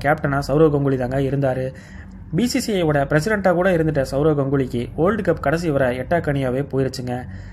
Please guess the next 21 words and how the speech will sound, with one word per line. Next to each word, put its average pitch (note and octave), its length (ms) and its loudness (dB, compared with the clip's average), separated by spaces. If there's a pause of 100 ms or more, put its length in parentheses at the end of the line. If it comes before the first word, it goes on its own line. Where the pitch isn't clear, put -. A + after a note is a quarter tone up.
(280)
இந்த B3 220 2
லிஸ்ட்ல G3+ 220 0
நம்ம D#3 220 2
எட்டாவதா F#3+ 400 2
பார்க்க D3+ 340 0
போறது B2 260 -2
நியூசிலாந்தை F3+ 400 0
சேர்ந்த B2+ 320 -2
பிரண்டன் D3 360 0
மெக்குலம். B2+ 400 -2 (460)
இவர் G3+ 220 2
விளையாண்ட F#3+ 340 4
வருஷம் D#3+ 280 0
பாத்தீங்கன்னா, C#3 380 -2
ரெண்டாயிரத்தி F3+ 400 2
நாலுலேருந்து D3 420 2
ரெண்டாயிரத்தி D3+ 440 0
பதினாறு D3 440 2
வரையுமான C3 460 -2
பதிமூணு C#3+ 420 2
வருஷங்க. B2+ 440 -6